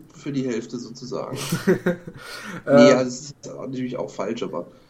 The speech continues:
Speaker 2: ich geh-, also ich geh davon aus, dass, also ich fänd's cool, wenn sie's machen, weil ich fand den Ansatz damals, ähm, wer sich an die alte Magabotato-Folge erinnert, mit Guided Lands,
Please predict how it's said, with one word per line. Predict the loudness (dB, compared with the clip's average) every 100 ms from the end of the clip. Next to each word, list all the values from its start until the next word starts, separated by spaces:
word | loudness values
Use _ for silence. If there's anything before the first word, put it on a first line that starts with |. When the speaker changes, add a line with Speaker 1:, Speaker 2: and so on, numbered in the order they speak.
| _
Speaker 2:
ich | -4
geh-, | 2 6
also | 8 6
ich | 4
geh | 6
davon | 6 6
aus, | 2 2
dass, | 0 -2
also | -4 -4
ich | -4
fänd's | -4 -2 0
cool, | 0
wenn | -2
sie's | -2
machen, | -2 0 2
weil | 2
ich |
fand | 2 -2
den | -2 -4
Ansatz | 2 2 4
damals, | 4 4 4 2 -2
ähm, | 0 4 4 4
wer | 0
sich | 0 -6
an | -6
die | -2
alte | -2 -2
Magabotato-Folge | 0 0 0 -2 -2 -2 0 0 0
erinnert, | -2 -2 -2
mit | -6 -2
Guided | 0 0 -2 -2
Lands, | -2 -2 -6